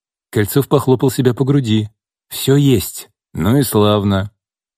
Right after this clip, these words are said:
Они вышли из кухни, сопровождаемые отчаянным скрипом половиц. Одеваясь, Андрей вдруг испытал сильнейшее дежавю.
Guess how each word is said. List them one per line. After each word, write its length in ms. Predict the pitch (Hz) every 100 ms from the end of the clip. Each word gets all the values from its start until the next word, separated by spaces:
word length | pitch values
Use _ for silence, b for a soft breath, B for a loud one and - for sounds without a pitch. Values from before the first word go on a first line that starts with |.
| _ -
Они 220 | 101 98
вышли 300 | 104 - 98
из 120 | 87
кухни, 320 | - 147 -
сопровождаемые 920 | 95 - - 101 95 104 113 110 107
отчаянным 500 | 110 - 117 113 113
скрипом 440 | 104 - 107 113 98
половиц. 600 | 113 127 104 - - - _ _ _ _ 107
Одеваясь, 480 | 95 120 156 123 127
Андрей 280 | 117 143
вдруг 260 | 127 123 117
испытал 360 | 110 120 139 120
сильнейшее 640 | - 110 123 135 - 135
дежавю. 800 | 117 135 135 170 175 170 85